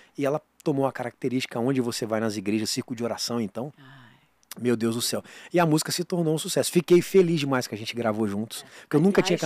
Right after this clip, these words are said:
Speaker 1: cantado essa música
Speaker 2: e,
Speaker 1: com
Speaker 2: aliás,
Speaker 1: ninguém.
Speaker 2: ficou com uma outra cara,
Speaker 1: Outra
Speaker 2: né?
Speaker 1: cara.
Speaker 2: Outra
Speaker 1: Ficou.
Speaker 2: cara.
Speaker 1: Quem
Speaker 2: Ficou
Speaker 1: não
Speaker 2: com a nossa
Speaker 1: assistiu,
Speaker 2: cara.
Speaker 1: quem não assistiu,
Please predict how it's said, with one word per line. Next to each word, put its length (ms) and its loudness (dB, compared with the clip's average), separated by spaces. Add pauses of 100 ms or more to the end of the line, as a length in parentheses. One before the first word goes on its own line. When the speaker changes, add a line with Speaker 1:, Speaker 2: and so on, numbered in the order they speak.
Speaker 1:
cantado 160 4
essa 160 0
música 220 0
Speaker 2:
e, 20 -2
Speaker 1:
com 60 -2
Speaker 2:
aliás, 200 2
Speaker 1:
ninguém. 200 -2
Speaker 2:
ficou 360 2
com 160 -12
uma 200 2
outra 340 2
cara, 240 -2
Speaker 1:
Outra 220 0
Speaker 2:
né? 100 -4
Speaker 1:
cara. 380 -4
Speaker 2:
Outra 380 2
Speaker 1:
Ficou. 120 -2
Speaker 2:
cara. 240 -6
Speaker 1:
Quem 140 2
Speaker 2:
Ficou 120 6
Speaker 1:
não 60 6
Speaker 2:
com 60 8
a 40 6
nossa 120 -2
Speaker 1:
assistiu, 440 2
Speaker 2:
cara. 320 -8 (140)
Speaker 1:
quem 240 6
não 180 8
assistiu, 680 2